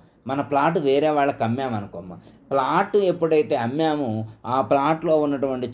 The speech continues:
చెట్లు, రాళ్ళు, రప్పలు, లోపల ఉన్నటువంటి నిధులు, నిక్షేపాలు అన్నీ కూడా వాళ్ళకి సమర్పించినట్టు. దేహాన్ని ఎప్పుడైతే, ఆ, పరమాత్మకు సమర్పిస్తామో, దేహము నశించేదని తెలుసుకొని దాని, ఆ భావాన్ని, దేహభావాన్ని విడిచిపెడతామో,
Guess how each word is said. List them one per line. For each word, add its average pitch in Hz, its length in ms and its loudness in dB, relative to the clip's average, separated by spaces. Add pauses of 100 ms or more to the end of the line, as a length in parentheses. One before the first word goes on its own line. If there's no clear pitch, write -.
చెట్లు, 139 500 2
రాళ్ళు, 139 640 2
రప్పలు, 131 580 0
లోపల 131 380 2
ఉన్నటువంటి 131 480 -4
నిధులు, 127 460 -2
నిక్షేపాలు 127 640 -2
అన్నీ 139 320 -2
కూడా 135 240 2
వాళ్ళకి 123 400 0 (340)
సమర్పించినట్టు. 117 840 -2 (1000)
దేహాన్ని 180 600 2
ఎప్పుడైతే, 175 800 0 (340)
ఆ, 117 500 0 (280)
పరమాత్మకు 170 580 -2
సమర్పిస్తామో, 117 960 -4 (800)
దేహము 170 440 2
నశించేదని 147 680 -2
తెలుసుకొని 139 520 -2
దాని, 123 240 -2
ఆ 113 200 -2
భావాన్ని, 139 600 -2
దేహభావాన్ని 135 800 -2
విడిచిపెడతామో, 113 840 -4